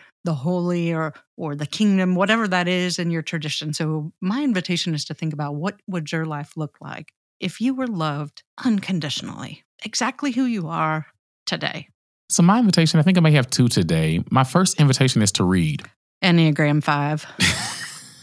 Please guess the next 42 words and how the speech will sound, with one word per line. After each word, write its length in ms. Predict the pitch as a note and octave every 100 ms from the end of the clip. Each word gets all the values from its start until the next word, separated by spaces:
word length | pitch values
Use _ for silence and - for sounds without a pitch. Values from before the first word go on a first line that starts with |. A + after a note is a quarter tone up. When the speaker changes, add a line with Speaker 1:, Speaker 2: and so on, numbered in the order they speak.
| - F#3 - - - G3+ A3 -
Speaker 2:
I 120 | F#2
don't 180 | F#2 F2+
identify 340 | E2+ E2+ E2+
with 120 | D#2+ F2+
any 160 | F2+
number. 320 | F2 E2+ E2
I 180 | D#2+ E2
am 320 | E2 E2+ E2
no 140 | E2 E2
number, 400 | D#2+ D#2 D2+ -
but 460 | - - A2 F2+ -
typically 340 | F2 F#2 E2+
I 160 | E2 D#2+
hang 300 | - E2+ D#2+
out 100 | E2
in 120 | D#2
the 60 |
space 300 | - - D#2
that 140 | - -
is 340 | E2 - - -
where 140 | F2+
the 80 | E2
five 260 | E2 D#2 D#2
is 100 | D#2
located 400 | D#2+ - D#2+ D#2+
on 160 | E2 D2+
the 60 | -
Enneagram. 500 | D#2 D2+ D2+ D2 - -
My 100 | C3
first 380 | B2+ F3+ F#3+ D#3
invitation 420 | C3+ - C3 A2
is 80 | G2+
to 140 | -
read, 460 | D#3 F3+ A3+ G#3+ G#3
watch, 640 | C#3 D#3 E3 E3 - - -
listen, 840 | A#2+ D#3+ - D#3 D#3 D#3+ - B2+
whatever 460 | C3+ C#3+ D#3 F3 D#3+
it 60 | D3+
is 200 | C#3 C3
you 80 |
do 160 | B2+ A#2+
to 240 | A2 G#2